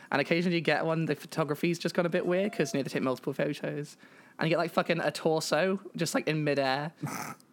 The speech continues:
Speaker 1: Like, <laughs> those are my favorites. Just the fucking body
Speaker 2: Uh.
Speaker 1: sliding people.
Speaker 2: Oh, yeah, that's definitely fun. Or, like, the
Speaker 1: Yeah.
Speaker 2: cars who travel, like,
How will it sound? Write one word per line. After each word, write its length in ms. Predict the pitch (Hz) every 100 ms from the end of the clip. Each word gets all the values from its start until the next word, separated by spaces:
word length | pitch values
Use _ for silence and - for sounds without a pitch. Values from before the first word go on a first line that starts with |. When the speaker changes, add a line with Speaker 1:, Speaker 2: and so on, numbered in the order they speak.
| -
Speaker 1:
Like, 400 | 151 139 135 - 151 - - - - - - _ _ -
<laughs> 840 | _ - 202 - - - 196 202 -
those 160 | 226 190
are 40 |
my 200 | 170 165
favorites. 500 | 160 156 135 143 -
Just 240 | - -
the 80 | -
fucking 480 | - 202 - 190 - - - - - _ _ - _ - _ - - - - - - - - - -
body 220 | 170 156 143
Speaker 2:
Uh. 40 |
Speaker 1:
sliding 440 | - 151 143 143 151
people. 520 | 165 - 143 147 156
Speaker 2:
Oh, 120 | 117
yeah, 220 | 107 95
that's 220 | 98 95 -
definitely 400 | 90 90 85 87
fun. 320 | 87 85 87 - - 214 -
Or, 140 | 120
like, 200 | 123 113
the 100 | - 113
Speaker 1:
Yeah. 100 | -
Speaker 2:
cars 680 | 104 95 101 104 - - -
who 120 | 107
travel, 600 | - 104 95 98 95 101 -
like, 320 | 101 98 -